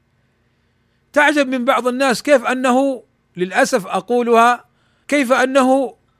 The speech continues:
كالثور الهائج، لا تكاد، لا تستطيع أن توقفه،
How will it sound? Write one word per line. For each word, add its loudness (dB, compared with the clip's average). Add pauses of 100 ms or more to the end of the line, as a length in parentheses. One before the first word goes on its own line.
(500)
كالثور 2
الهائج، 0
لا 4
تكاد، 0 (500)
لا 4
تستطيع 0
أن -2
توقفه، 0